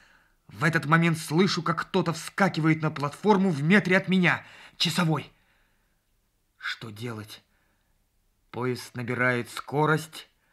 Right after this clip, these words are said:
Колеса стучат на стыках. Становится еще темней.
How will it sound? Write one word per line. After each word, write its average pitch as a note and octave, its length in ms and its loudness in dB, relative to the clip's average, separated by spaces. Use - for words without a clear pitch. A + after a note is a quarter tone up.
Колеса B2 480 -6
стучат B2+ 560 -8
на A#2 120 -8
стыках. - 640 -12
Становится B2 680 -6
еще B2 320 -4
темней. A#2+ 640 -6